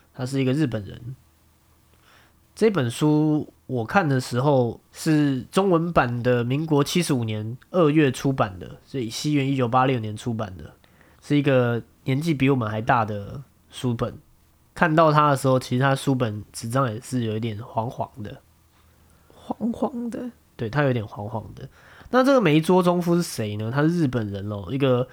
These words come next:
Speaker 1: 日本的社会人类学者，是一个日本的生态学家、民族学家。那他有很多名誉教授的身份，国立民族学博物馆名誉教授、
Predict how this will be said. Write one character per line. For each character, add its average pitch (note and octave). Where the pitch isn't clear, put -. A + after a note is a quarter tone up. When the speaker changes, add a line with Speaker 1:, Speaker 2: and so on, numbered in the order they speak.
Speaker 1:
日 D#3
本 A2+
的 G#2+
社 E3
会 E3+
人 B2
类 C#3
学 G#2+
者， A2
是 C#3
一 C#3
个 B2+
日 D#3
本 B2+
的 G#2+
生 C#3+
态 E3
学 B2+
家、 C3
民 B2
族 B2+
学 A#2+
家。 A#2
那 D#3+
他 F3
有 E3
很 B2+
多 C3
名 B2+
誉 C#3
教 C3
授 B2
的 G#2+
身 D3
份， D#3
国 C3+
立 E3
民 C#3
族 C3+
学 A#2+
博 B2
物 F3+
馆 B2
名 A#2+
誉 D3+
教 B2
授、 -